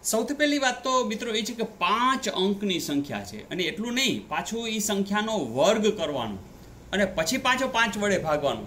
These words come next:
તો મિત્રો, આ કેવી રીતે કરવું? પણ મિત્રો, logically વિચારો તો સાવ સહેલું છે. તમે ભૂલી જાઓ પાંચ અંકની છે, માત્ર એક અંકની વિચારો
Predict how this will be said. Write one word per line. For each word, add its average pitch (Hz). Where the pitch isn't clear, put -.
તો 190
મિત્રો, 214
આ 156
કેવી 196
રીતે 143
કરવું? 104
પણ 156
મિત્રો, 170
logically 190
વિચારો 165
તો 123
સાવ 160
સહેલું 110
છે. -
તમે 247
ભૂલી 247
જાઓ 240
પાંચ 175
અંકની 139
છે, 113
માત્ર 180
એક 220
અંકની 185
વિચારો 123